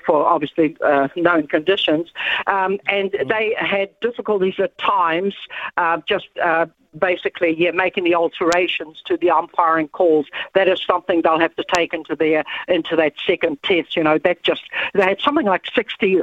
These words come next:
Speaker 1: odd penalties, which means they are standing beside their players, you know, that length of time. So that's something they have to address. Also, the attempts, New Zealand had fifty-eight attempts, uh, England only had forty-nine. So it's a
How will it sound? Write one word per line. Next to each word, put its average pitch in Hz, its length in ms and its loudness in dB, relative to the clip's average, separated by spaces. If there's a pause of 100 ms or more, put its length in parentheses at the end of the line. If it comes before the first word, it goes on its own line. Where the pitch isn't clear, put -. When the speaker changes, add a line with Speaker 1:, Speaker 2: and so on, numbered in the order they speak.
(100)
Speaker 1:
odd 170 360 2
penalties, 185 640 0
which 190 300 0
means 196 360 2
they 185 120 4
are 214 80 2 (120)
standing 214 380 2
beside 175 520 0 (320)
their 170 160 4
players, 170 600 0
you 170 80 -4
know, 156 180 0 (140)
that 175 280 -2
length 165 400 0
of 160 80 -14 (100)
time. 156 360 2
So 170 160 -4
that's 180 220 -2
something 160 220 -2
they 160 180 0
have 160 240 -4
to 156 100 -2
address. 175 360 -4 (640)
Also, 208 560 0
the 190 100 2
attempts, 240 480 -2 (220)
New 180 220 0
Zealand 208 300 0
had 175 240 0
fifty-eight 190 520 0
attempts, 196 400 -2 (200)
uh, 170 140 4 (140)
England 180 340 2
only 170 240 0
had 165 140 2 (100)
forty-nine. 175 720 2 (320)
So 196 80 0
it's 170 140 -4
a 185 60 -8